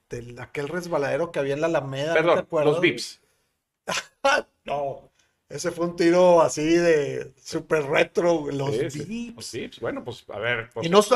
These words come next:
Speaker 1: no estamos hablando de los restaurantes, los Vips, estamos
Speaker 2: No.
Speaker 1: hablando de que había un grupo
Speaker 2: Un grupo musical que
Speaker 1: musical
Speaker 2: entretenía
Speaker 1: que se llamaba
Speaker 2: niños y iban a
Speaker 1: los
Speaker 2: fiestas y así, se llamaban los... en la época de
Speaker 1: Los
Speaker 2: Cepillín,
Speaker 1: Vips,
Speaker 2: es la época de,
Speaker 1: de
Speaker 2: la
Speaker 1: Cep-
Speaker 2: época de Cepillín joven.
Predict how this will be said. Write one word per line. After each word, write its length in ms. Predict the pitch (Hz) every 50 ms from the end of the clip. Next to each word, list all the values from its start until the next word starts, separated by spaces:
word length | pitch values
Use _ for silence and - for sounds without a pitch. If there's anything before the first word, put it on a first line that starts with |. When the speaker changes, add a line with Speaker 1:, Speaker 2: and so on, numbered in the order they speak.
| -
Speaker 1:
no 100 | - 196
estamos 260 | 208 202 254 269 277 277
hablando 280 | 262 240 226 233 233
de 60 | 240 226
los 100 | 214 180
restaurantes, 480 | 175 170 - - 170 156 165 185 208 208
los 160 | 196 156 139
Vips, 320 | 147 196 262 247 - -
estamos 280 | - - - 196 277 311
Speaker 2:
No. 60 | 277
Speaker 1:
hablando 220 | - 226 226 247 277
de 40 | 277
que 100 | - 226
había 140 | 202 202 226
un 120 | 262 269
grupo 420 | 269 262 247 269 285 277 - - 285
Speaker 2:
Un 220 | 190 208 214 -
grupo 340 | 180 226 240 233 220 - -
musical 20 |
que 60 | - 320
Speaker 1:
musical 540 | 302 - 240 226 208 180 220 220 214 196 277
Speaker 2:
entretenía 460 | 254 254 233 208 190 180 190 208 233
Speaker 1:
que 60 | 240
se 60 | 226
llamaba 200 | 226 240 214 240
Speaker 2:
niños 160 | 269 247 208
y 40 | 214
iban 200 | 208 214 247 240
a 40 | 208
Speaker 1:
los 80 | - -
Speaker 2:
fiestas 460 | 196 196 233 233 - - 247 208 185
y 40 | 180
así, 180 | 170 185 214
se 140 | 202 196 160
llamaban 200 | 147 165 175 -
los... 80 | - -
en 60 | 143
la 60 | 156
época 180 | 175 - 240 226
de 60 | 277
Speaker 1:
Los 80 | 269 -
Speaker 2:
Cepillín, 440 | 208 135 135 123 135 185 226 - -
Speaker 1:
Vips, 140 | 165 233 269
Speaker 2:
es 60 | 135
la 80 | 185 226
época 320 | 233 - 233 - 240 226
de, 80 | 175 147
Speaker 1:
de 120 | 139 131
Speaker 2:
la 100 | 160 151
Speaker 1:
Cep- 100 | 147 151
Speaker 2:
época 240 | 151 269 - - 254
de 80 | 160
Cepillín 340 | 143 139 - 131 151 202 220 -
joven. 340 | - 135 160 196 - 143